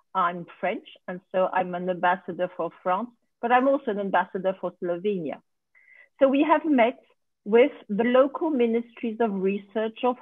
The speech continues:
health, or economics and education. We've also met with citizens engagement, uh, meetings in these national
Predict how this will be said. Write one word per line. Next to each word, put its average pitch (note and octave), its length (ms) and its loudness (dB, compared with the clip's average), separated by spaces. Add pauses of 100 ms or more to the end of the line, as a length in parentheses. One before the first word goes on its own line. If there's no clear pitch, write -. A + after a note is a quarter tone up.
(180)
health, F#3+ 280 2
or A3+ 180 0 (140)
economics F#3 520 -4
and G#3+ 180 -4
education. G3 720 -4 (580)
We've A#3+ 360 2
also C#4+ 360 2
met A3 300 0 (100)
with G#3 180 -4 (120)
citizens A3+ 520 -2
engagement, A3 760 0 (380)
uh, F#3 140 2
meetings G#3+ 540 2 (120)
in A#3 180 2
these G#3+ 260 0
national F#3+ 460 0